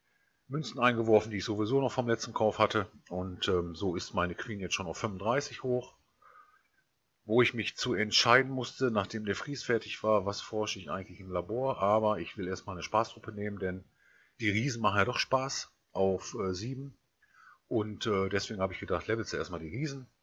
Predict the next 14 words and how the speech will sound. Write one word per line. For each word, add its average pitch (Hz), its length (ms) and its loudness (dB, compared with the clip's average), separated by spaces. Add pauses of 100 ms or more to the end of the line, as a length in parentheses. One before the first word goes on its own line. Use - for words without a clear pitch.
(1200)
Vielleicht 117 320 6
schreibt - 220 4
ihr 113 60 2
mal 98 140 6
einer 98 120 4
in 98 80 0
die 90 60 -4
Kommentare, 101 520 2
was 90 160 0
er 92 60 0
jetzt - 100 -8
nächstes 117 340 -2
machen 110 220 -2
soll. 101 320 0